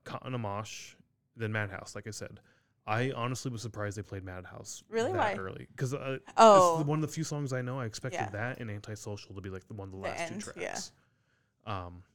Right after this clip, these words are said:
Speaker 1: so, yeah, kind of, kind of interesting, or from my perspective anyway. Like, I, we've never really seen, we've seen them at a concert or at a festival, but never actually, like,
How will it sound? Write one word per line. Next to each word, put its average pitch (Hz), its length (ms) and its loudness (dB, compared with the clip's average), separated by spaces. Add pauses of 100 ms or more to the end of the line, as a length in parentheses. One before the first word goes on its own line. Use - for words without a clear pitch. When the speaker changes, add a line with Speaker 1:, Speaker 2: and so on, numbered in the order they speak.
(1160)
Speaker 1:
so, 104 340 -2 (120)
yeah, 113 280 -6
kind 117 180 -8
of, - 380 -10 (1000)
kind 135 160 -4
of 113 80 -4
interesting, 107 600 -6 (460)
or 107 320 -4
from 127 180 -8
my 113 140 -4
perspective 101 460 -12
anyway. 95 240 -10
Like, 98 200 -10
I, 104 60 -6 (120)
we've 110 140 -4
never 104 220 -6
really 98 280 -6 (180)
seen, 104 600 -8 (600)
we've 98 160 -14
seen 135 280 -6
them 135 100 -8
at 123 160 -10
a 120 60 -8
concert 110 540 -12
or 98 140 -10
at 101 60 -8
a 101 60 -8
festival, 98 520 -14
but 98 80 -16
never 98 220 -10
actually, 104 260 -14
like, 95 200 -14